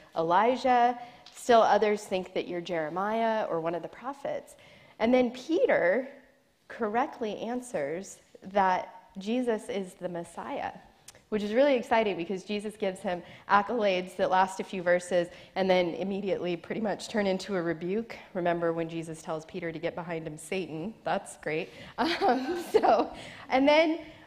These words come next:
um, but, but really it's a moment where Peter, he, he so passionately wants to prevent suffering because it's in the moment that Jesus tells him that he's gonna have to die and that he's gonna suffer. And Peter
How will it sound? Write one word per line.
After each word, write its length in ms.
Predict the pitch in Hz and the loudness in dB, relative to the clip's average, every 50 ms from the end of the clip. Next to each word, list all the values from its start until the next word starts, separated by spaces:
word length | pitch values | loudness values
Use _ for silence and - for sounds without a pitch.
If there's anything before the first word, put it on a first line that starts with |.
| - | -2
um, 520 | - 262 262 262 247 226 208 196 190 196 202 - - _ _ _ _ _ _ _ _ - | 2 4 6 6 6 4 4 0 -2 -8 -10 -12 -18 _ _ _ _ _ _ _ _ 0
but, 200 | 320 330 254 233 | 2 2 2 2
but 140 | 320 269 | 2 2
really 240 | 285 339 381 381 370 | 4 4 4 4 4
it's 140 | 349 359 311 | 2 2 0
a 40 | 277 | 2
moment 320 | 277 285 302 285 269 220 | 2 4 4 4 2 2
where 140 | 220 233 233 | 0 -2 -2
Peter, 640 | 233 - - 302 302 302 285 277 254 220 185 - - - - - _ _ _ _ _ _ - | -4 -6 -6 -4 0 2 4 4 4 2 2 -2 -6 -14 -20 -20 _ _ _ _ _ _ -18
he, 360 | 233 226 - - 269 277 269 | -16 -16 -12 -10 -8 -8 -6
he 220 | 269 262 254 277 262 | -8 -6 -6 -6 -8
so 320 | 269 - - 311 294 277 | -6 -6 -4 -2 -2 -2
passionately 840 | 269 - - - 277 277 262 - - 254 247 220 - - 214 208 190 | -4 -6 -8 -10 -8 -10 -10 -8 -6 -4 -4 -4 -4 -4 -6 -6 -4
wants 480 | 196 202 208 214 202 - - - - | -4 -2 -2 -2 -2 -4 -8 -12 -10
to 100 | - 226 | -10 -8
prevent 380 | - - 233 185 196 190 185 - - - - | -4 -2 -2 -2 -2 -2 -4 -6 -10 -14 -12
suffering 580 | 214 214 - - - 165 151 147 - - 202 - _ - - - - _ - | -12 -12 -12 -10 -10 -10 -8 -10 -10 -12 -14 -18 _ -20 -20 -20 -20 _ -10
because 300 | 226 208 247 226 214 196 - - - - - - | -6 -2 0 0 0 0 -4 -10 -20 -20 -12 -8
it's 160 | - 226 - | -8 -6 -4
in 100 | 240 247 | -2 -2
the 60 | 233 220 | 0 0
moment 360 | 220 226 233 226 214 175 170 | 2 0 0 0 -2 -2 -4
that 100 | 185 175 | -6 -6
Jesus 320 | 196 220 208 196 190 - | -6 -6 -6 -6 -10 -12
tells 260 | - - 220 214 202 | -8 -6 -6 -6 -6
him 120 | 196 180 180 | -6 -6 -6
that 100 | 175 170 | -6 -6
he's 160 | 175 175 - | -8 -8 -10
gonna 160 | - 180 175 | -10 -10 -8
have 220 | 185 185 175 - - | -6 -8 -8 -8 -10
to 80 | 165 | -8
die 380 | 160 180 175 156 - - 170 180 - - | -6 -4 -4 -4 -4 -8 -10 -10 -10 -10
and 140 | - 185 180 | -8 -6 -6
that 60 | 175 | -6
he's 180 | 175 170 175 | -8 -8 -8
gonna 160 | - 185 185 175 | -8 -8 -8 -8
suffer. 460 | - - 165 - - 160 - - 196 180 - _ _ _ _ _ _ _ _ _ _ _ _ - | -6 -6 -6 -6 -6 -8 -8 -8 -10 -12 -16 _ _ _ _ _ _ _ _ _ _ _ _ -10
And 120 | 214 233 214 | -8 -8 -8
Peter 440 | - 220 220 226 226 226 220 220 | -6 -4 -2 0 2 2 0 -2